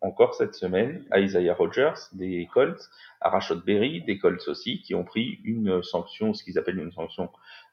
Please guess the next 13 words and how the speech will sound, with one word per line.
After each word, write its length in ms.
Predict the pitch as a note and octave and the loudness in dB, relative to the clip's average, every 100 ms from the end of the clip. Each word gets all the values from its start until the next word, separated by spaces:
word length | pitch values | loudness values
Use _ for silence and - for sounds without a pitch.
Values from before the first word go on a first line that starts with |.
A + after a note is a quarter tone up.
| - | -4
euh, 200 | D#2+ E2 | -2 -2
illimitée. 760 | A2 A#2+ A2+ A2 G2 G#2 D3+ G3+ - _ | -2 0 2 4 4 2 0 -4 -12 _
En 120 | - | -4
fait, 220 | G2 G2+ | -2 -2
c'est 140 | - | -4
minimum 580 | F2+ A2 C#3 C#3 C3 A2+ | 0 0 0 2 2 4
un 180 | G#2+ G2+ | 4 4
an, 200 | G#2+ C#3+ | 2 2
et 80 | A#2 | 2
au 100 | G2+ | 2
bout 140 | G2 | 2
d'un 220 | G2 F2+ | 2 2
an, 220 | G2 B2 | 2 0